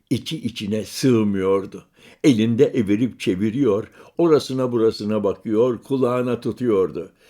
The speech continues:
Sonra, "Görmemişin bir oğlu olmuş, tutup bacağını ayırmış." derler diye içinden geçti, utandı. Saati cebine koydu. "Öteki saatin bundan iyiydi.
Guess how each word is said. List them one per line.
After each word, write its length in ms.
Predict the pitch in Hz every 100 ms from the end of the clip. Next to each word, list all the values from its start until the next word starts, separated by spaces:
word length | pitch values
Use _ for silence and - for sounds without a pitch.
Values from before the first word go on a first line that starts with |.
| - -
Sonra, 680 | - 120 113 92 98 120 _ _ _ _ -
"Görmemişin 880 | 92 98 107 98 90 87 - 85 92
bir 100 | 104
oğlu 440 | 104 107 107 135
olmuş, 540 | 107 101 85 139 147 -
tutup 400 | 104 170 175 -
bacağını 560 | 120 113 127 135 143
ayırmış." 600 | 82 85 87 85 92 -
derler 520 | 101 98 95 95 82
diye 200 | 98 101
içinden 640 | 101 95 113 92 95 98 90
geçti, 580 | 95 - - 175 160 - _ -
utandı. 720 | 127 - 90 101 87 92 - _ -
Saati 460 | - 104 90 143 107
cebine 400 | 101 82 90 90
koydu. 400 | - 82 82 - _ - -
"Öteki 400 | 202 185 - 120
saatin 580 | 160 143 123 160 127
bundan 380 | 135 139 143 143
iyiydi. 680 | 151 143 143 127 85 78